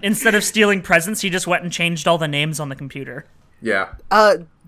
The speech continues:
Speaker 3: do y'all remember the announcement video for Merriweather Post Pavilion?
Speaker 1: Not at all.
Speaker 2: I don't think so.
Speaker 3: So,
Speaker 2: Was it on
Speaker 3: basically,
Speaker 2: YouTube?
Speaker 3: if you, yeah, if you went to, no, it was on my animal home dot net, so if you went to their
Speaker 2: Oh.
Speaker 3: website,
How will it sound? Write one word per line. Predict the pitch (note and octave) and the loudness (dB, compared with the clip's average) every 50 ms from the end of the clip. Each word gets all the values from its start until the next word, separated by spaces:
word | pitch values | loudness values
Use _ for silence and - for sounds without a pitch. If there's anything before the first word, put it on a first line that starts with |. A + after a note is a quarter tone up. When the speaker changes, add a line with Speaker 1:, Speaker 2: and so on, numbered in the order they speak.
| - - | -14 -10
Speaker 3:
do | G3+ F#3+ | -10 -8
y'all | F3 F3+ A#3 A#3+ C#4+ F#4+ G4+ | 0 2 4 4 4 4 2
remember | F#4+ D4 A#3 A3 G#3+ G#3+ G#3 A3 G#3+ G#3 G3+ G3+ G3+ - - - | 0 0 0 -2 -2 0 2 2 4 4 4 4 2 0 -4 -12
the | E3 C#3 C3+ D#3+ D#3+ D#3 D3+ D3+ D3 C#3+ - - | -14 -6 -2 0 2 2 2 2 2 0 0 0
announcement | D3+ D#3+ D#3 D3+ C#3+ C#3 C#3 D#3+ F3 - - F3+ F3+ F3 D#3+ | -2 -2 -2 -2 -4 -2 -2 -2 -2 -4 -4 -4 -4 -4 -4
video | D#3 F3+ F#3 F#3+ F#3+ F#3+ F#3+ G3 G3 G3 | -2 -2 -2 0 2 4 4 4 2 0
for | - - - F#3+ | -4 -4 -4 -2
Merriweather | F3+ F3+ F3 F3+ F3+ F3 E3+ E3+ | 0 2 2 2 2 2 0 0
Post | D#3+ - F3+ E3+ - | 0 0 -2 -2 -2
Pavilion? | - D#3+ C#3+ D#3 D#3+ E3+ F#3 F#3+ F#3+ - _ _ | -6 -2 0 0 0 2 0 -2 -4 -8 _ _
Speaker 1:
Not | F3 E3+ F3 E3+ F3+ A#3 F4+ | -12 -10 -8 -4 -2 -2 -2
at | F#4+ - | -2 -4
all. | - C#3+ D3 D#3 D3 A#2+ D#3 - - - | -6 -8 -4 -4 -4 -4 -4 -8 -6 -4
Speaker 2:
I | - | -2
don't | D3 G3+ A#3+ A3 | -2 -2 -2 -4
think | - D#3 E3+ - | -6 -8 -8 -8
so. | - - F#2+ F2 F2+ - - _ _ _ _ _ _ _ _ _ _ _ _ _ _ _ - | -8 -10 -8 -8 -10 -12 -14 _ _ _ _ _ _ _ _ _ _ _ _ _ _ _ -16
Speaker 3:
So, | - - - - A#3 A3+ A3+ A3 G#3+ G#3 G3+ - _ _ | -12 -8 0 2 4 6 6 6 4 2 0 -2 _ _
Speaker 2:
Was | - A#2+ A#2+ | -10 -4 -2
it | D3 D3 | 0 2
on | C#3+ | 4
Speaker 3:
basically, | - A3 B3 A#3+ - C#4 A3 A#3+ A#3 A3 | 4 4 2 2 -2 0 0 2 2 2
Speaker 2:
YouTube? | |
Speaker 3:
if | G#3+ G#3+ G#3 | 2 0 0
you, | G3+ G#3+ G#3+ - - _ _ _ _ _ _ - | -6 -8 -10 -10 -14 _ _ _ _ _ _ -16
yeah, | F#3+ E3 G#3+ D4 - G#3 D3+ | -8 0 2 4 4 4 4
if | D#3 E3+ F#3+ | 0 0 -2
you | A3+ | -2
went | A#3 B3 A#3+ - | -2 -2 -2 0
to, | - B3 A3+ | -4 -2 0
no, | A3+ B3 A#3+ A3+ | 2 2 4 2
it | A3 | 2
was | A#3+ A3+ - | 0 0 2
on | A#3 A3 G#3+ | 0 0 2
my | G#3+ A#3+ B3+ | 2 0 2
animal | B3+ B3+ A#3+ A3+ G#3 | 2 0 2 0 0
home | F3+ G3 F#3 F3 | 0 -2 -2 0
dot | D#3+ D3+ B2 C#3 | 0 0 0 0
net, | D3 C#3 A#2 - - | -2 -4 -4 -6 -8
so | - - E3 | -4 -2 -2
if | D#3 | 0
you | D#3+ - | 0 0
went | G3 - - | 0 2 2
to | - | 2
their | - C#3+ C#3 | 2 2 2
Speaker 2:
Oh. | C3+ | 2
Speaker 3:
website, | D#3+ F3 D#3+ - - C3 G#2+ - - | 0 -2 -2 -2 -6 -8 -8 -8 -14